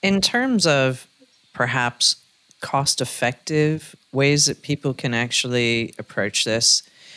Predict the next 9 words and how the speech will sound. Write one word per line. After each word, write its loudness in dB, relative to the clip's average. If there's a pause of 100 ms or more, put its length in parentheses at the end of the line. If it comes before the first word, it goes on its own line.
(180)
there's 4
a 2
lot 4
of -2
conversation 2
around -2
zero 2
trust 2
security -4